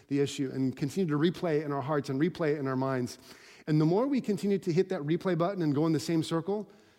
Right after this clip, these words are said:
the less, the more hard it is to go forward. That as long as we go in the same circle, we'll never be moving forward. And God's desire in your life and my life and all of our lives is that it not only stays free from offense, but we continue to move forward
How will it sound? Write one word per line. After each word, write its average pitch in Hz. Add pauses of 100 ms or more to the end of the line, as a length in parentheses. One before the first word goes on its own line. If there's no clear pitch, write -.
(160)
the 147
less, 160 (120)
the 151
more 160
hard 170
it 156
is 151
to 151
go 143
forward. 127 (600)
That 143
as 143
long 185
as 196
we 202
go 185
in 170
the 156
same 170
circle, 170
we'll 143
never 151
be 143
moving 139
forward. 120 (260)
And 139
God's 196
desire 160
in 139
your 151
life 165
and 135
my 147
life 156 (220)
and 139
all 156
of 156
our 151
lives 135
is 139
that 139
it 131
not 156
only 185
stays 151
free 165
from 147
offense, 143
but 147
we 151
continue 151
to -
move 135
forward 143